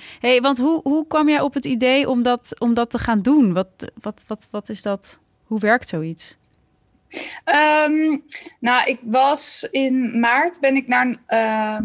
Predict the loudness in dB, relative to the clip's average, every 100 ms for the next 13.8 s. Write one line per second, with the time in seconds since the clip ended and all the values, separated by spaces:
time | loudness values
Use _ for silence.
0 | -6 -6 -2 0 0 2 2 2 -2 -4
1 | -4 -4 0 -2 0 -2 -2 -4 0 0
2 | 0 -6 -2 0 -2 -2 -2 0 0 -2
3 | -4 0 0 0 0 -2 0 -2 -2 -6
4 | _ _ -6 -2 -2 0 0 0 0 0
5 | -2 -6 -4 -2 0 -2 0 2 2 0
6 | 0 0 0 -2 -6 _ _ -14 -4 0
7 | 0 2 2 2 2 0 0 0 2 0
8 | -2 -4 -4 -2 -2 2 2 2 0 0
9 | 0 -2 -2 0 0 0 0 0 2 2
10 | 2 0 -2 0 -2 0 -2 0 -4 -2
11 | -4 -2 -6 -2 -2 -2 -2 -2 0 0
12 | 0 -2 -4 -6 -4 0 2 0 -6 -6
13 | -2 0 0 0 -2 0 -2 -4